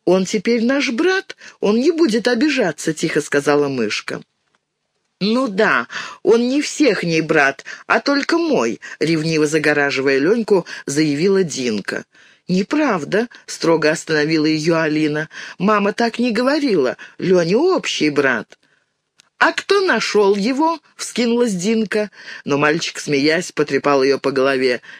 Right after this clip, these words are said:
«Я вам всем брат», — серьезно сказал он. «Всех охранять буду, а за матерью вашу душу отдам».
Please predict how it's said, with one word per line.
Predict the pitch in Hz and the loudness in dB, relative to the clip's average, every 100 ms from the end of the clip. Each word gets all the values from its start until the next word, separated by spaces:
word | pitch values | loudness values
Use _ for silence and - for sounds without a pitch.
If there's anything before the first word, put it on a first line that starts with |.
| - | -4
«Я | - 233 | 0 2
вам | 214 202 | 2 0
всем | 180 - 190 180 160 | -4 -2 -2 0 0
брат», — | 147 135 131 - | 0 0 -2 -4
серьезно | 135 131 135 127 | -2 0 0 -2
сказал | 135 - 131 131 135 | -4 -2 0 0 0
он. | 117 113 - - - _ | -2 -6 -16 -20 -20 _
«Всех | - - 202 226 | -8 0 2 2
охранять | 190 190 165 151 151 143 139 | -2 0 0 2 0 -2 0
буду, | 143 143 131 123 _ - - _ | 0 2 2 -2 _ -20 -20 _
а | - 135 - - | 0 0 -2 -2
за | 127 | 0
матерью | 127 190 254 233 190 | 2 0 0 0 2
вашу | 151 135 - 127 110 _ _ | 2 0 0 -2 -2 _ _
душу | 107 139 113 - 156 | -2 0 0 0 -2
отдам». | 131 123 113 101 65 | -2 -2 -2 -2 -2